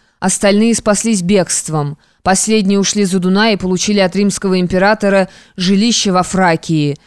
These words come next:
Часть их вступила в римскую службу под именем «Федератов», а другая часть потом под начальством Теодориха двинулась в Италию.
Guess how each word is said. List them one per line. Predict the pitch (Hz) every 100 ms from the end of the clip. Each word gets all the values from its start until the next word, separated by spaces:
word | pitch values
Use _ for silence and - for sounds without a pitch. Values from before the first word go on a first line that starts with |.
| _ _
Часть | - 202 185 202
их |
вступила | - 202 185 202 190
в |
римскую | 180 196 - 202 180
службу | - 226 220 180 170
под | 185 180
именем | 196 190 185 180 170 _ -
«Федератов», | 196 180 196 196 175 175 156 - - _ _ -
а | 185
другая | 185 185 202 233
часть | - 240 226
потом | - 220 226 220
под | 214
начальством | 202 190 220 208 - 208
Теодориха | 208 196 185 202 196 - 190
двинулась | 175 202 233 226 214
в | 202
Италию. | 214 185 165 156 156 151 147